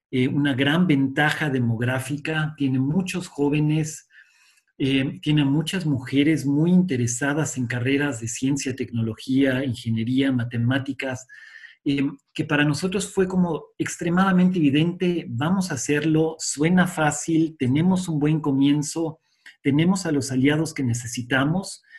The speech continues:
y sobre todo, y aquí también los quiero incluir a ustedes y darles, eh, un, un agradecimiento muy especial, tuvimos a setecientos noventa representantes de medios. Eso te habla claramente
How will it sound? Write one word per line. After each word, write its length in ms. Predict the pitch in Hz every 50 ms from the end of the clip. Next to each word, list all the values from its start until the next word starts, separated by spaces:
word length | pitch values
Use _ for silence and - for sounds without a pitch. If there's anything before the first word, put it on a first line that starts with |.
| - - - - - - -
y 80 | 160 143
sobre 300 | - 160 156 143 151 143
todo, 260 | 147 - 165 180 196
y 100 | 185 160
aquí 160 | 131 123 143 135
también 240 | 156 151 156 160
los 120 | 156 - -
quiero 180 | - 147 139
incluir 340 | 151 151 151 127 131 135 139
a 40 | 143
ustedes 460 | 127 - - 143 139 139 156 - -
y 60 | 135
darles, 400 | 127 131 135 139 139 127 - -
eh, 240 | - 135 120 135 - 135
un, 200 | 143 160 180 165
un 100 | 151 151
agradecimiento 720 | 143 135 131 127 120 117 120 - 135 135 135 139 135 139
muy 160 | 135 139 143 143
especial, 520 | 135 127 - 117 113 - - 135 139 135
tuvimos 340 | 139 143 156 170 185 180 185
a 80 | -
setecientos 880 | - - 127 120 - 127 117 - - - 160 170 180 185 185 196 190 175
noventa 480 | 165 139 120 135 139 147 156 156 160 139
representantes 960 | 139 127 120 - - 110 - - 110 107 - 143 143 147 143 - 139 123 113
de 120 | 127 135
medios. 680 | 131 135 143 151 151 135 117 - - - - - - _ _ _ _ _ _ _ - - - - - - - _
Eso 340 | - 151 151 - 202 190 196
te 160 | - 151 143
habla 380 | 143 165 180 175 175 165 156 -
claramente 880 | - 151 156 160 175 170 156 147 147 151 156 156 156 160 170 185 180